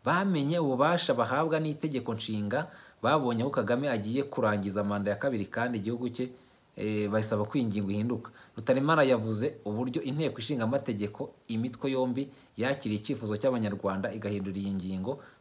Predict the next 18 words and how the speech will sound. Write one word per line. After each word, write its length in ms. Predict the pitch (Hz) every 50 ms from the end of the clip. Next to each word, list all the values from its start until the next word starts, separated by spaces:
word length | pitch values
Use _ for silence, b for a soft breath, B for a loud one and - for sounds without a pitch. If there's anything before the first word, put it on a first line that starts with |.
| B -
Perezida 260 | 104 101 92 95 98
Kagame 300 | - 98 98 113 123 135
akemererwa 480 | - - 120 101 98 98 98 98 110 107
kwiyamamariza 640 | 110 - 127 107 101 101 98 98 92 92 92 98 95
manda 300 | 95 98 95 92 90 95
ya 80 | 98
gatatu 460 | 95 120 123 - 95 - - - 135 - b b b b b b b b -
n'izindi 520 | 117 123 113 113 113 113 107 101 107 101 98
ebyiri. 340 | 90 82 82 85 85 - - - _ _ _ -
Uyu 80 | 101 104
munyapolitiki 720 | 107 107 104 101 101 110 101 95 - - 151 - - -
abona 440 | 98 95 98 101 98 104 123 151 151 B B B B B B _ -
muri 160 | 104 127 151
demokarasi 640 | 131 120 107 110 104 - - 104 104 98 - 101
nyayo 400 | 98 98 107 117 131 135 117 104 87
abaturage 540 | 95 101 101 - - 131 120 104 98 98 - -
ari 180 | 113 117 117
bo 220 | 113 113 120 -